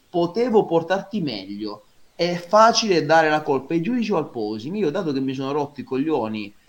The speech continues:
di prendermi delle responsabilità, perché vivi male, vi posso dire che un conto è seguire gente che è seguita da Pinco Pallo, un conto è gente seguita dal top trainer di turno che poi si incazza. E dato che io già vivo male io,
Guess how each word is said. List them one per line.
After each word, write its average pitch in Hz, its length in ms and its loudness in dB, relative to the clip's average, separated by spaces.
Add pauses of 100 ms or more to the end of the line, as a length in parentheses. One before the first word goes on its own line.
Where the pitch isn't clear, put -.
di 143 180 -6
prendermi 147 480 -2
delle 143 260 -2
responsabilità, 117 1200 -4 (140)
perché 135 260 -6
vivi 156 240 -2
male, 135 280 -2
vi 113 60 -8
posso 131 300 -8
dire 156 220 0
che 120 220 -6 (500)
un 135 120 -6
conto 185 200 0
è 143 40 0
seguire 131 400 -2
gente 135 440 -6
che 123 380 -8 (320)
è 127 100 -10
seguita 139 540 -4
da 127 240 -4
Pinco 135 320 -6
Pallo, 104 540 -2
un 123 100 -6
conto 175 260 0
è 143 200 -2
gente 160 300 -2
seguita 131 400 -2
dal 123 220 -4
top 160 240 -4
trainer 143 380 -2
di 196 140 -4
turno 147 600 0 (220)
che 240 120 -4
poi 151 180 0
si 127 100 -4
incazza. 113 680 -4 (220)
E 143 100 -6
dato 170 240 0
che 156 80 2
io 139 260 2
già 165 160 -2
vivo 139 400 2
male 127 320 0
io, 139 540 0